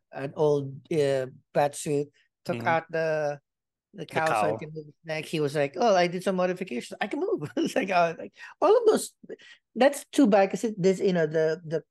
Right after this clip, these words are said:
Speaker 1: the compliment on this movie, it's a, it's an actual comic book movie.
Speaker 2: Mm-hmm.
Speaker 1: All the comic book callbacks about, you know, not, you know, Batman not being able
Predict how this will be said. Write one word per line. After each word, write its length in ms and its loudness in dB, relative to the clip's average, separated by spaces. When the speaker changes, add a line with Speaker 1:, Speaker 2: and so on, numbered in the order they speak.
Speaker 1:
the 180 -2
compliment 560 -2
on 120 -8
this 180 -8
movie, 260 -4
it's 140 -6
a, 160 -8
it's 160 -8
an 100 -6
actual 340 0
comic 360 0
book 160 -10
movie. 380 -4
Speaker 2:
Mm-hmm. 160 0
Speaker 1:
All 200 2
the 100 0
comic 340 0
book 220 -2
callbacks 640 -2
about, 340 -8
you 100 -6
know, 240 -2
not, 320 -2
you 140 -4
know, 140 -4
Batman 480 -6
not 200 -6
being 220 -4
able 220 -2